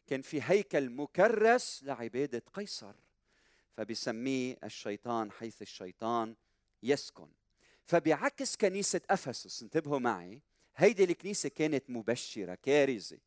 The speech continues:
عندها الشغف إنها تشهد ليسوع المسيح بالمدينة يلي عايشة فيها. طيب، شو نقطة ضعفها؟ العدد أربعتاش:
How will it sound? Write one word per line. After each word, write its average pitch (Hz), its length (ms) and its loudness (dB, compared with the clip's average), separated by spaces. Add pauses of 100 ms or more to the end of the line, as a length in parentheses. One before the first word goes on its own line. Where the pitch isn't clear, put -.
(540)
عندها 190 400 4
الشغف 190 600 4
إنها 160 160 0
تشهد 151 640 -2 (400)
ليسوع 180 460 6
المسيح 175 500 -2
بالمدينة 151 640 2
يلي 160 240 6
عايشة 131 320 -2
فيها. 110 400 -4 (460)
طيب، 117 140 -4
شو 262 140 0
نقطة 202 280 -2
ضعفها؟ 127 500 0 (540)
العدد 123 340 0
أربعتاش: 156 720 -4